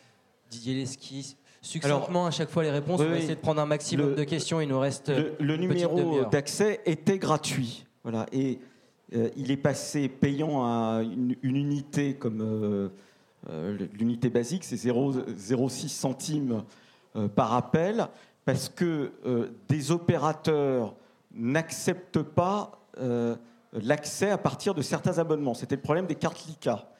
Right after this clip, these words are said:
Speaker 2: La deuxième chose, c'est qu'effectivement,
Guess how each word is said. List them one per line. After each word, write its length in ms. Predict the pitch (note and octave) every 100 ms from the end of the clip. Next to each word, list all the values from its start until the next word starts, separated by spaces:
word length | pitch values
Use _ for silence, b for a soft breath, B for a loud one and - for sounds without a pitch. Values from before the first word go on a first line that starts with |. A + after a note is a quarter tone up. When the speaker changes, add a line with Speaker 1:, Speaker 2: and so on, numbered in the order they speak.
| B B B B B
Speaker 2:
La 120 | -
deuxième 380 | - G3+ D#3+ F3
chose, 400 | - F3 D#3+ C#3
c'est 180 | - A#2+
qu'effectivement, 920 | C3+ - C#3+ - D3+ D3+ D3+ C#3 A#2+